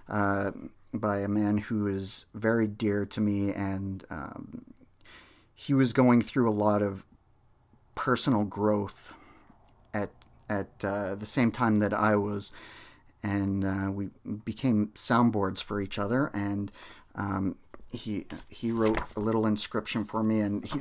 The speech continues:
he gifted me this, and it meant a lot. Um, so that one comes highly recommended.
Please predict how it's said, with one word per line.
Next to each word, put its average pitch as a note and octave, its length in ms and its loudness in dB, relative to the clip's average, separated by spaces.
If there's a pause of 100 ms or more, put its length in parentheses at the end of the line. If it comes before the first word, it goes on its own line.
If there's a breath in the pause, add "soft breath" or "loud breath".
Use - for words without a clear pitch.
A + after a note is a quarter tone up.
(180)
he D#3+ 160 2
gifted C3+ 480 2
me G2+ 100 4
this, G#2 340 -2
and G2 280 -2 (520 loud breath)
it A2 60 -2
meant A#2 260 4
a A#2 60 0
lot. G#2 380 0 (1500 loud breath)
Um, G#2 460 0 (380)
so A2 480 6 (500)
that B2+ 260 4
one C#3 340 2 (520 loud breath)
comes A#2 280 2
highly B2 320 8
recommended. A#2+ 720 2